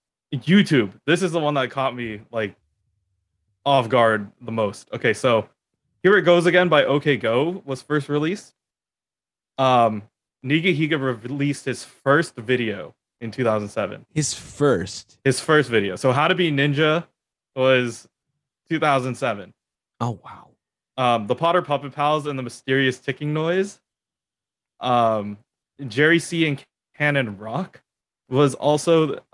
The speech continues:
Speaker 1: there. And then, um, what else? Oh, Shoes. If you
Speaker 2: Shoes?
Speaker 1: remember Shoes. If you
Speaker 2: Let's
Speaker 1: remember
Speaker 2: get some
Speaker 1: Shoes.
Speaker 2: shoes?
Speaker 1: Yeah, let's get some shoes. That
Speaker 2: These
Speaker 1: was
Speaker 2: shoes are
Speaker 1: two thousand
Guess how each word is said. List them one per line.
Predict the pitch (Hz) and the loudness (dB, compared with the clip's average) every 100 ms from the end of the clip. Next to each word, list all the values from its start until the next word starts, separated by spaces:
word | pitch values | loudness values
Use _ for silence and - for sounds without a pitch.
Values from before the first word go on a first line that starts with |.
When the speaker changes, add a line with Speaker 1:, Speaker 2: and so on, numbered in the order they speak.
| - | -14
Speaker 1:
there. | 131 165 165 175 - | 0 4 6 4 2
And | 135 131 | -2 0
then, | 127 123 | -2 -2
um, | 117 117 113 107 101 104 _ _ _ _ _ _ _ _ _ _ _ _ _ _ _ _ _ _ | -2 -2 -2 -4 -6 -14 _ _ _ _ _ _ _ _ _ _ _ _ _ _ _ _ _ _
what | 120 135 | 0 2
else? | 127 117 - - _ | 4 2 -2 -20 _
Oh, | 131 127 | -2 -2
Shoes. | - 165 147 98 - _ _ _ _ _ _ _ _ _ _ | 0 2 2 0 -12 _ _ _ _ _ _ _ _ _ _
If | - | -6
you | 127 | 0
Speaker 2:
Shoes? | 147 | 2
Speaker 1:
remember | 135 110 | 0 -4
Shoes. | - 143 143 110 - | -6 0 2 2 -4
If | - | -6
you | 120 | -4
Speaker 2:
Let's | 135 | 0
Speaker 1:
remember | |
Speaker 2:
get | 135 | 0
some | 143 135 | 2 2
Speaker 1:
Shoes. | - | 0
Speaker 2:
shoes? | - 117 139 220 - - _ - | -2 0 0 0 -6 -16 _ -4
Speaker 1:
Yeah, | 131 123 | 0 0
let's | 107 117 | -2 -6
get | 151 | -8
some | - 147 | -8 -14
shoes. | - 113 107 - | -8 -6 -6 -4
That | 131 | -2
Speaker 2:
These | 135 | 0
Speaker 1:
was | 123 | 0
Speaker 2:
shoes | |
are | 117 | 0
Speaker 1:
two | |
thousand | 147 143 | 0 0